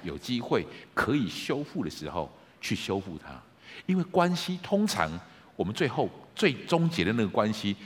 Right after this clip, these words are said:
才是我们一直传留下来的。你现在有机会跟你的父母保持一个好的关系，美好的事情。我也要请大家用对的态度去面对你的父母。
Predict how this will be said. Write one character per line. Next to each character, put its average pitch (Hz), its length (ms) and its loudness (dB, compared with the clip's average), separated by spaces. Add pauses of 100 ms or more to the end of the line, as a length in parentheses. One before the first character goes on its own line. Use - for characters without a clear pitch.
才 - 100 0
是 120 120 2
我 95 40 2
们 90 80 -4
一 131 40 -6
直 90 100 -8
传 85 320 -4
留 85 180 0
下 87 200 -2
来 - 120 -14
的。 - 60 -20 (420)
你 104 80 -4
现 131 120 -2
在 113 80 2
有 82 120 0
机 110 220 -8
会 107 180 -2
跟 110 140 -6
你 95 80 -4
的 78 80 -8
父 104 160 -8
母 80 160 -8 (300)
保 82 160 4
持 - 180 -6
一 98 80 -2
个 95 140 -4
好 - 240 -4
的 - 100 -14
关 90 220 0
系， 85 260 -6 (300)
美 95 120 0
好 85 140 -4
的 - 140 -18
事 - 120 -12
情。 - 200 -12 (760)
我 104 120 2
也 - 20 6
要 107 80 4
请 78 160 -8
大 92 100 -2
家 87 280 -4 (240)
用 107 120 0 (200)
对 151 100 -2
的 - 140 -8
态 120 240 -2
度 - 180 -6 (400)
去 - 140 -6
面 80 260 -8
对 80 180 -10
你 - 60 -18
的 78 80 -14
父 95 140 -8
母。 73 80 -10